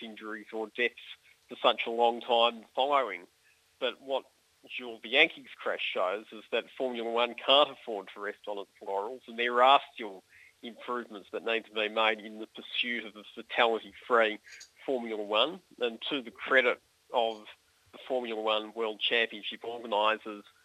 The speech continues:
a number of improvements have already been implemented, including the introduction of the virtual safety car, which allows them to bring the whole field under control at a reduced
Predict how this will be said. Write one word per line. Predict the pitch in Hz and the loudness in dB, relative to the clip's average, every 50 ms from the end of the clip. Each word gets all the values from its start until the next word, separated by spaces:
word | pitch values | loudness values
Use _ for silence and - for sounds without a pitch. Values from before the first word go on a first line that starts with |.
| _ _ _ _ _ - | _ _ _ _ _ -12
a | - 113 | -4 4
number | 120 123 127 120 113 110 107 | 6 6 6 4 2 -6 -8
of | 101 98 | -8 -8
improvements | 107 101 101 - - 117 113 101 - 107 - - - - | -14 -16 -14 -8 -6 -6 -6 -6 -10 -14 -14 -14 -20 -18
have | 104 104 | -8 -2
already | 113 113 110 107 104 101 101 | 0 2 2 2 0 -2 -4
been | 107 110 107 104 101 - | 0 2 2 2 0 -2
implemented, | 110 135 131 - - 120 107 104 107 107 104 110 107 101 - | -6 -6 -6 -4 -4 -2 2 2 2 0 0 -4 -10 -10 -10
including | - 110 104 - - - - 139 127 123 113 110 107 104 | -10 -10 -10 -10 -10 -4 -2 0 0 0 0 -4 -6 -6
the | 107 107 | -8 -10
introduction | 110 107 - - 110 110 113 - - - - 110 | -10 -10 -8 -2 2 4 4 4 2 -2 -2 -4
of | 104 - _ | -10 -12 _
the | 107 101 - 113 | -20 -8 -2 0
virtual | 110 110 - - - 101 98 - - - | 0 0 0 -2 -8 -8 -8 -8 -2 2
safety | 123 123 123 - - - - - | 4 4 4 2 -2 -20 -8 0
car, | - 107 101 95 95 95 | 4 4 6 6 4 2
which | 98 101 - - - - - - - - _ _ - | -2 -6 -4 -4 -4 -4 -4 -8 -20 -20 _ _ -10
allows | - 110 107 110 107 107 107 107 - - | -6 -4 -2 0 2 4 2 2 0 -2
them | 110 107 104 | -16 -16 -14
to | - 107 107 - | -16 -16 -14 -8
bring | - 117 113 110 107 104 101 - _ _ _ - | -6 -6 -6 -4 -6 -10 -12 -14 _ _ _ -12
the | - | -10
whole | - - - 127 120 107 104 - - - | -4 2 4 4 4 4 -2 -8 -2 0
field | 127 123 117 110 107 107 - - | 2 2 2 0 -2 -6 -6 -2
under | 117 123 117 113 110 | 0 0 0 0 -4
control | 107 - - 101 - - - - 135 120 113 104 95 98 107 113 117 | -12 -14 -14 -14 -12 -12 -4 2 4 6 6 6 4 0 -4 -8 -10
at | 104 98 | -12 -12
a | 104 | -12
reduced | 107 110 110 - 110 110 107 - | -14 -12 -10 -10 -8 -8 -10 -12